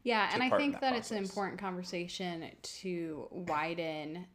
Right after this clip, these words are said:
Speaker 1: how easy it is to vote. I
Speaker 2: Yeah.
Speaker 1: think everyone should be registered to vote when they turn eighteen. I think that everyone should get a mail-in ballot so that it's just
Speaker 2: Yep.
Speaker 1: easier to do. Um, I think that that is at the core of American ideals and reality
Speaker 2: Couldn't agree more.
Speaker 1: of if we're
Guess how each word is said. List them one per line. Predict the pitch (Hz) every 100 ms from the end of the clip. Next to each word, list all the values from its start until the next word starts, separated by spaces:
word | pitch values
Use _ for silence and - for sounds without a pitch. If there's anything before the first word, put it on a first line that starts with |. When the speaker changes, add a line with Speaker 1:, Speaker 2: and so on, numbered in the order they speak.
| -
Speaker 1:
how | - 180
easy | 160 160 180 208
it | 208
is | 208
to | -
vote. | 220 226 226 226 226 -
I | 143
Speaker 2:
Yeah. |
Speaker 1:
think | 180 180
everyone | 175 175 170
should | 185 -
be | 175
registered | 160 175 - 180 185
to |
vote | 175 165
when | 170
they | 170
turn | 170 170 165
eighteen. | 160 - 185 202 208 214 - - - -
I | 180
think | 180 170
that | 175 156
everyone | 156 175 170 175
should | 185
get | 175
a | 165
mail-in | 160 160 165 175 175
ballot | 156 139 180 226 -
so | -
that | 175 143
it's | -
just | - 151
Speaker 2:
Yep. | 180 180
Speaker 1:
easier | 180 185 214 214 208
to | 214
do. | 190 185 196 214 240 262 269 - - - -
Um, | 156 90 57 - 180 - _
I | -
think | 170 160
that | 147 -
that | 156
is | - - - _
at | -
the | -
core | - - 190
of | 180
American | 107 73 180 202
ideals | - - - - 180 185
and | 165
reality | 165 165 101 185 202
Speaker 2:
Couldn't | - -
agree | - -
more. | 185 170 160
Speaker 1:
of | 185 -
if | 190 180
we're | 170 156 147 170